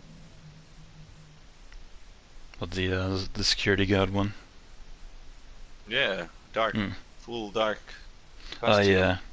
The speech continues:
Speaker 1: Yeah, I think there's one that you can get for, um, what's his face?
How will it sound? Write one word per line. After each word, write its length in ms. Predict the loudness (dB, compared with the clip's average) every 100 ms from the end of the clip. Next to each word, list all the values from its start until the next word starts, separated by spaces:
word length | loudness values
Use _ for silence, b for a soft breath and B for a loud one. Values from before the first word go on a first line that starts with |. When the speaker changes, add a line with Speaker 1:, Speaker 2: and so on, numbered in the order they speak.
| -12 -12 -10 -10 -10 -14 -14 B B B B B
Speaker 1:
Yeah, 120 | 6 6
I 20 |
think 200 | 6 4
there's 180 | 6 6
one 220 | 6 6
that 80 | 4
you 60 |
can 140 | 4 4
get 140 | 2
for, 340 | 4 6 8 8
um, 600 | 8 6 6 4 4 0
what's 140 | 0
his 120 | 2 4
face? 720 | 4 6 6 6 6 4